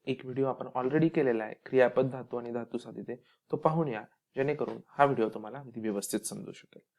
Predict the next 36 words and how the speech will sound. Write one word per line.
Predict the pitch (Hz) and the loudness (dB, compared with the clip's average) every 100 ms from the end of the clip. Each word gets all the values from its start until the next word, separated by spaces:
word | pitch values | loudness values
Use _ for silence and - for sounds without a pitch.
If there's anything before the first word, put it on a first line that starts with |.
| - - _ | -20 -20 _
तर | 190 | 4
चला | 220 202 | 8 8
आपण | 185 180 | 10 8
पुढे | 165 156 | 8 8
जाऊयात. | 147 117 135 160 | 8 4 2 0
व्हिडिओ | 151 165 175 | 10 10 10
पूर्ण | - 190 196 | 10 8 8
पहा, | 190 175 208 | 2 -6 -8
म्हणजे | 214 143 139 | -6 -4 -4
सगळ्या | - 160 147 156 | -2 -2 2 2
प्रकारच्या | - 143 - 143 139 175 | 4 0 0 -8 -6 -8
कर्ता | - 170 151 - 147 147 | 4 6 6 4 2 4
ओळखण्याची | 143 139 143 139 143 | 2 2 -8 -10 -2
जी | 156 | 0
वेगळी | 143 139 | 2 2
वेगळी | 139 143 143 - | 2 0 -2 2
वाक्य | 139 131 - 190 | 2 2 6 8
येतात | - 120 117 | 10 8 6
तुम्हाला, | 113 110 135 185 - _ _ - | -8 -4 -4 -6 -12 _ _ -2
ती | |
तुम्हाला | 165 143 131 143 226 - _ _ _ | 0 0 0 2 2 -4 _ _ _
समजून | 196 151 113 101 | 4 4 2 -6
घेता | - 87 | -8 -8
येऊ | 85 | -6
शकतील. | - - 127 131 - _ _ _ _ | -8 -10 -8 -8 -10 _ _ _ _
सगळ्यात | - 190 226 | 6 10 10
पहिल्यांदा | 226 226 202 202 196 | 6 4 6 6 4
तर | 190 - | 2 0
आपण | - 170 | 2 2
पाहणार | 170 170 147 147 | 0 -6 -8 -8
आहोत | 127 127 - | -6 -8 -6
की | 185 | 0
कर्ता | 185 139 139 165 | 4 4 2 -6
म्हणजे | 143 139 | -6 -6
नेमकं | 135 120 127 107 - _ | -6 -2 -2 -2 -4 _
असतं | 135 - | -2 0